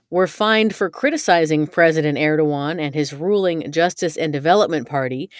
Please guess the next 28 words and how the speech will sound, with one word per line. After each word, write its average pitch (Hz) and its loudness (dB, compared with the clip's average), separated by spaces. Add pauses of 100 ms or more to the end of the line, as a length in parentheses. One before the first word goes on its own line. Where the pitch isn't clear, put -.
(140)
for 160 -2
poor 233 6
performance 196 -2
in 117 -10
coordinating 185 -2
search 196 -4
and 170 -6
rescue 190 -2
efforts 147 -4
following 131 -4
the 143 -4
earthquake. 180 -8 (800)
The 180 2
authorities 214 2
allegedly 175 0
failed 190 -2
to 175 -6
mobilize 180 -2
enough 170 -4
people, 151 -4 (300)
and 165 -4
the 160 -6
coordination 202 -2
among 165 -2
the 151 -2
teams 180 -4
functioned 170 -8
poorly. 202 -2